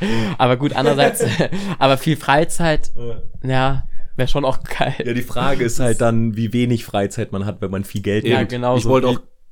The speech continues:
Speaker 1: ja.
Speaker 3: gerade sagen, es kommt ja auch drauf an, eben wie viel Freizeit man noch hat. Und wollte noch dazu addieren,
Speaker 1: <laughs>
Speaker 3: Geld ist nicht alles, definitiv nicht. Also das soll jetzt überhaupt nicht so klingen, als wäre jetzt Geld das Wichtigste im Leben. Auf keinen Fall.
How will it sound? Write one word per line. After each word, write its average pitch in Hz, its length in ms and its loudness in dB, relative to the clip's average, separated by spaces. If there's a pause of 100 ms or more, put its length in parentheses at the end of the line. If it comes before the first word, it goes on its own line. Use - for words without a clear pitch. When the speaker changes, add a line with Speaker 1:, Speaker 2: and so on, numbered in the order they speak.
(180)
Speaker 1:
ja. 120 340 -2
Speaker 3:
gerade 123 300 2
sagen, 123 420 2 (300)
es 113 160 -10
kommt 120 200 -2
ja 113 100 0
auch 113 180 -2
drauf 110 240 -6
an, 117 180 -4
eben 120 300 -4
wie 107 100 -6
viel 127 260 -4
Freizeit 123 520 -2
man 123 160 -4
noch 120 160 -6
hat. 131 280 -6 (800)
Und 113 220 -4
wollte 117 240 2
noch 113 280 -2
dazu 127 500 -2
addieren, 120 520 -2 (140)
Speaker 1:
<laughs> 123 160 -8 (680)
Speaker 3:
Geld 117 200 0
ist 113 100 -2
nicht 110 160 0
alles, 107 360 -4
definitiv 113 580 -4
nicht. 98 280 -8 (140)
Also - 220 -4
das 104 140 -6
soll 113 160 2
jetzt 107 100 -2
überhaupt 107 380 0
nicht 110 100 -4
so 113 100 -4
klingen, 113 300 -4
als 101 180 -6
wäre 104 200 0
jetzt 98 200 -4
Geld 110 220 -4
das 104 120 -10
Wichtigste 120 380 -6
im 107 100 -2
Leben. 95 340 -4 (240)
Auf 101 160 -8
keinen 110 240 -2
Fall. 117 260 -4